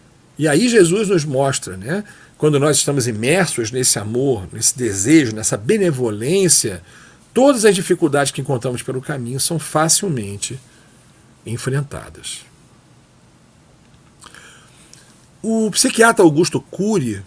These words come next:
né, pessoa que eu gosto muito, tem várias obras sobre Jesus, né, que não tem, inclusive, enfoque religioso,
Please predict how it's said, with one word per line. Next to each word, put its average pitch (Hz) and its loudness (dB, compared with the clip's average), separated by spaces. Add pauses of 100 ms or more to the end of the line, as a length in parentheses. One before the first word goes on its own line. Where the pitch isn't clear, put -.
né, 127 -6
pessoa 147 -6
que - -6
eu 120 -4
gosto 120 -6
muito, 139 -2
tem 156 -2
várias 190 0
obras 127 0
sobre 110 -8
Jesus, 104 -8
né, 135 -8 (200)
que 135 -10
não 139 -2
tem, 147 -4
inclusive, 110 -6
enfoque 110 -10
religioso, 101 -6